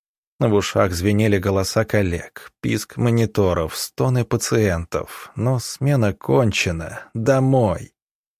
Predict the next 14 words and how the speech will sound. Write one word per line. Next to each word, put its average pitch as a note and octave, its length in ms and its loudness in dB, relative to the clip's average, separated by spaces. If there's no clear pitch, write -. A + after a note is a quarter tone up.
Куртка, D#3+ 440 0
небрежно F#2+ 460 2
накинутая F2+ 640 0
на G2 140 0
плечи, C3+ 420 0
не A#2 240 2
спасала C#3 600 2
от A#2+ 100 2
сентябрьского G2+ 800 0
ветра, A2+ 460 0
который F#2 400 2
пробирал G2 480 2
до F#2 100 -2
костей. F#2 560 -4